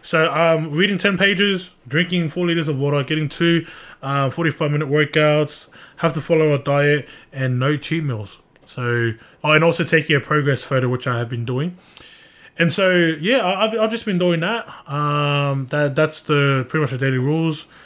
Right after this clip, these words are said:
of the seventy-five hard challenge. And so I'm gonna be sharing to you guys, yeah, three clean hacks, right? Three clean hacks that I,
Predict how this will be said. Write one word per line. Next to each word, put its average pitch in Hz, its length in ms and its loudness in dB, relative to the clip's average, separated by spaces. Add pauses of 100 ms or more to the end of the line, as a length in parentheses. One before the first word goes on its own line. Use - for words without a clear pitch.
(240)
of 131 640 0
the 127 140 -6
seventy-five 135 640 0
hard 120 260 -8
challenge. 131 480 -2 (460)
And 139 160 2
so 175 100 -2
I'm 180 120 -2
gonna 247 120 0
be 233 120 -2
sharing 214 240 -2
to 214 100 0
you 196 60 0
guys, 180 260 0
yeah, 180 160 0
three 190 300 -2
clean 196 300 -2
hacks, 180 460 -4 (400)
right? 147 220 -4
Three 190 400 -2
clean 185 320 -4
hacks - 480 -2
that 147 240 -4 (320)
I, 180 220 0